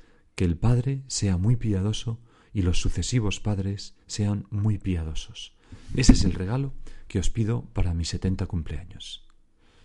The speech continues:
Es muy bonito, Señor, esto, porque... Porque una persona santa, como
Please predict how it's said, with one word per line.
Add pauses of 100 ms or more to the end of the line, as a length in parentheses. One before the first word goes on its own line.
Es
muy
bonito,
Señor,
esto,
porque... (560)
Porque
una
persona
santa,
como